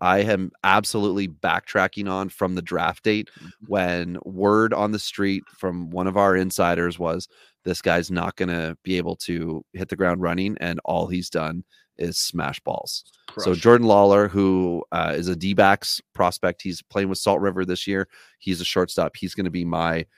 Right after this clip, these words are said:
Speaker 1: numero uno. So I don't know how we're gonna go about, we don't have a utility spot. Maybe we could pretend that a second baseman's a shortstop if we need it or something like that.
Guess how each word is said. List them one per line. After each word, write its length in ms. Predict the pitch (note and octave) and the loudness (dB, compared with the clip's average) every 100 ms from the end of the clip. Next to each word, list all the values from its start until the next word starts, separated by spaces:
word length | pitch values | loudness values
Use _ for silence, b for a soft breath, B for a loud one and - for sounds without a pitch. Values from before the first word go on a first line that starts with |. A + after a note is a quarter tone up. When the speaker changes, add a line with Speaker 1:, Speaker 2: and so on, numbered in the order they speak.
| _ | _
Speaker 1:
numero 500 | - G#2+ A2 G#2+ G2 - | 0 2 4 4 4 0
uno. 320 | F#2+ E2+ E2 | -2 -2 -4
So 300 | - G#2 G2 b b b _ _ - | -2 2 2 b b b _ _ 2
I 100 | A#2+ | 4
don't 260 | D#3+ E3 - | 4 0 -2
know 380 | A2 G#2+ A#2 B2 | -4 0 2 2
how 160 | B2 | 2
we're 160 | A2+ A#2 | 2 2
gonna 200 | A2 G#2+ | 0 -2
go 280 | F#2+ A2 G#2+ | 0 2 2
about, 240 | G#2 G#2+ | 4 2
we 80 | G#2 | 2
don't 140 | A2 G#2+ | 0 -2
have 80 | F#2 | -4
a 40 | |
utility 420 | F2+ - E2 E2+ | -6 -6 -8 -6
spot. 420 | - - D#2+ D#2 | -8 -6 -2 -2
Maybe 240 | F#2+ G2 G#2 | 0 0 2
we 140 | G2 | 2
could 260 | F#2 F2 E2+ | 0 -4 -4
pretend 420 | F#2+ - E2+ F2 | -6 -2 -2 0
that 60 | E2+ | -4
a 40 | |
second 320 | E2+ F2 D#2+ D#2 | -2 -4 -4 -4
baseman's 440 | E2 - F2 E2+ | -6 -4 -8 -8
a 40 | |
shortstop 460 | D#2+ E2 D#2+ E2 - | -6 -6 -4 -6 -6
if 100 | F2 | -8
we 100 | F2 | -6
need 180 | F2 F2 | -6 -4
it 100 | D#2 | -4
or 80 | E2 | -6
something 440 | - - E2+ E2 | -8 -10 -8 -8
like 180 | E2 - | -8 -8
that. 240 | D#2+ - | -6 -6